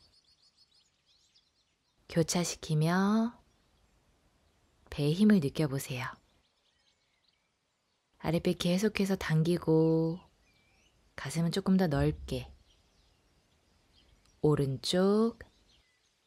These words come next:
왼쪽. 조금 빠르게 갈게요. 오른쪽, 왼쪽, 오른쪽, 왼쪽. 후, 후. 넷, 셋,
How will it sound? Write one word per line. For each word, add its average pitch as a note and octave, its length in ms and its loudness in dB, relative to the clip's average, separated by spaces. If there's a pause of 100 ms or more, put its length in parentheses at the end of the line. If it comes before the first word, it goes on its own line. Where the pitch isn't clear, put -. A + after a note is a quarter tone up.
(760)
왼쪽. D3+ 720 0 (340)
조금 D#3+ 280 -2
빠르게 G#3 360 4
갈게요. D3+ 800 -2 (480)
오른쪽, D3+ 840 0 (500)
왼쪽, C#3+ 840 -2 (600)
오른쪽, D#3 800 0 (300)
왼쪽. D3+ 760 -2 (600)
후, - 380 -8 (800)
후. - 360 -12 (840)
넷, D3 400 2 (840)
셋, D#3 520 -2